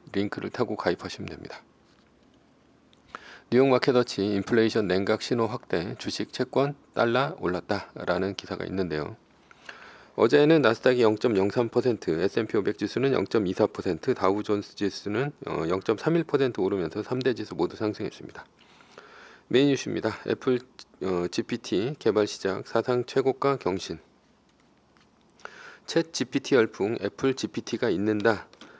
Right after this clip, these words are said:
애플 에이아이 출시 예정 소식에 주가 상승이라는 이제 기사가 있는데요. 어, 애플도 드디어 에이아이 전쟁에 뛰어들었습니다. 어, 블룸버그는 애플이 엘엘엠, 어, 거대 언어 모델을 개-,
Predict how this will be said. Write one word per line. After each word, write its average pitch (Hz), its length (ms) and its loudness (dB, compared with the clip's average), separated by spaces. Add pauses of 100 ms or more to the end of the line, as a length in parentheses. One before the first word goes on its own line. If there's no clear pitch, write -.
(200)
애플 - 480 -2 (380)
에이아이 123 380 4
출시 127 460 -4
예정 104 280 2
소식에 104 540 -2
주가 - 260 -4
상승이라는 110 1080 0
이제 87 120 -4
기사가 98 320 -4
있는데요. 78 320 -8 (1080)
어, 87 240 -6
애플도 127 600 6
드디어 110 360 0
에이아이 123 440 4
전쟁에 110 460 2
뛰어들었습니다. 127 680 -2 (220)
어, 92 300 -2
블룸버그는 123 720 0 (100)
애플이 - 540 -2
엘엘엠, 110 640 0 (400)
어, 92 160 0
거대 120 500 4
언어 113 300 6
모델을 101 340 2
개-, 104 240 2